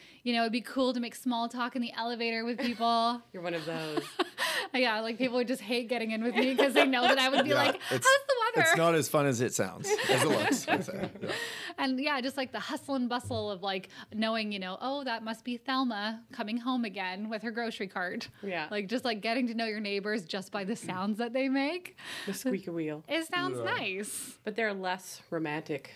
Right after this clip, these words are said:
Speaker 2: issues with condos.
Speaker 1: Like what?
Speaker 2: Noisy neighbors,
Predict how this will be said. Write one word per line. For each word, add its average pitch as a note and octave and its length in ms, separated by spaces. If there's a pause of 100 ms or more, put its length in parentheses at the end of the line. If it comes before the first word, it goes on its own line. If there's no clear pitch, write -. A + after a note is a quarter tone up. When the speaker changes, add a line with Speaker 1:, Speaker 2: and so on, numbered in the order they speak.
(100)
Speaker 2:
issues D3 380
with C#3 140
condos. D3 560
Speaker 1:
Like G3+ 180
what? - 220 (420)
Speaker 2:
Noisy F#3+ 300
neighbors, F3+ 600